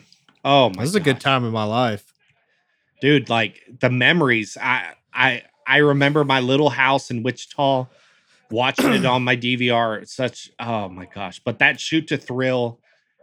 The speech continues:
Speaker 1: it puts, it, it's one of those goosebump songs. Like, I just think of WrestleMania twenty-five, and how crazy is it that that was WrestleMania twenty-five and we're on thirty-eight now? Like, it's
Speaker 2: It's,
Speaker 1: just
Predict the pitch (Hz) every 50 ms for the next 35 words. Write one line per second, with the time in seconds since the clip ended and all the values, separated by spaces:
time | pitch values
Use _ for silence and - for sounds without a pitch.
0 | _ _ _ _ _ _ - 143 143 143 143 - _ _ - - 151 143 - -
1 | - - - - - - 156 156 147 - - _ _ _ _ _ _ _ _ -
2 | - 160 151 151 - 151 156 160 160 151 160 160 135 - - 143 175 170 - -
3 | 151 143 - - - - 113 107 98 92 98 - - 117 113 110 117 120 127 117
4 | 127 123 - - - 120 120 117 143 117 110 120 123 - - 131 117 117 113 117
5 | 117 120 113 - - - 127 123 117 - - 110 107 107 110 127 131 117 104 101
6 | 98 104 123 123 _ _ _ _ _ _ _ _ _ _ _ _ _ _ _ _
7 | _ _ _ _ - - 180 220 - - - 190 180 170 151 143 143 127 117 123
8 | 117 - 123 120 117 131 127 139 151 139 110 - - - - _ _ _ _ -
9 | 120 127 135 - - 147 131 131 127 127 127 120 107 - - - 123 123 120 107
10 | - - 113 113 110 107 104 98 107 98 104 107 107 101 90 - 107 101 98 98
11 | 101 98 101 - - 104 98 95 98 95 98 110 - - 120 117 120 147 151 143
12 | - - - _ _